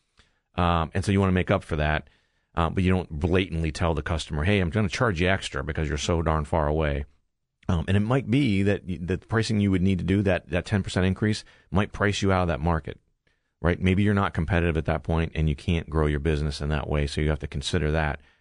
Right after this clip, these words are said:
But the other thing I'll mention as far as growing, um, geographically, this is a huge thing that, um, s-, uh, uh, it seems a lot of folks aren't as, uh, aware of, is you can do, uh, a lot of marketing and you can ge-, what's called geofencing the area,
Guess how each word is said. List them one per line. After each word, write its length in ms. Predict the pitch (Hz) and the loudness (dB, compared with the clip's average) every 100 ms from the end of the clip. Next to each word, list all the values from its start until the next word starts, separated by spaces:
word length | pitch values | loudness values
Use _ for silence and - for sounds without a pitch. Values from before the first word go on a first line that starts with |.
| _ _ _ _ _ 85 | _ _ _ _ _ -2
But 260 | 95 - | -2 0
the 100 | 90 | 0
other 120 | 123 | 0
thing 120 | 175 135 | 0 0
I'll 80 | |
mention 320 | 90 92 - 85 | 2 0 0 -2
as 120 | 76 | 0
far 180 | 90 85 | 0 0
as 100 | 80 | -2
growing, 540 | 90 90 92 90 82 | 0 2 2 0 -4
um, 280 | 80 78 78 | -4 -2 0
geographically, 840 | 85 80 85 82 85 87 80 78 | 0 0 0 0 -2 -4 -2 -2
this 240 | 78 82 80 | 0 -2 -2
is 80 | 76 | -4
a 120 | 76 | -4
huge 400 | 85 98 85 - | -2 -2 -2 -2
thing 200 | 92 85 | -2 0
that, 140 | 78 - _ _ _ - | -2 -6 _ _ _ -4
um, 340 | 82 78 78 - | 0 0 -4 -8
s-, 140 | - - | -14 -8
uh, 100 | 85 - | -6 -4
uh, 160 | 82 - | -6 -4
it 60 | |
seems 200 | - 98 | -2 0
a 60 | 82 | 2
lot 140 | 85 | 0
of 40 | - | 0
folks 220 | 92 - | -2 -2
aren't 180 | 82 78 | -2 -2
as, 120 | 73 | -4
uh, 40 | - 76 | -4 -4
aware 320 | 78 87 92 80 | 0 2 2 2
of, 100 | 78 | -2
is 140 | - _ _ _ - | -6 _ _ _ -6
you 120 | 113 | -2
can 180 | 127 107 | 0 2
do, 400 | 104 101 95 80 | 2 2 0 -2
uh, 240 | - 80 78 | -4 -2 -2
a 80 | 90 | 0
lot 160 | 95 95 | 0 0
of 80 | 85 | 2
marketing 600 | 92 107 - 82 82 80 | 2 0 0 -2 -2 -2
and 160 | 85 85 | 0 0
you 60 | |
can 180 | 87 82 | 0 0
ge-, 280 | 76 95 - | 0 0 0
what's 160 | 85 - | -2 -2
called 180 | 87 | -2
geofencing 840 | 76 90 98 82 - 90 90 82 78 | 0 0 0 0 -2 -2 -2 -2 -2
the 140 | 62 | -2
area, 420 | 82 85 76 71 | 0 0 0 -4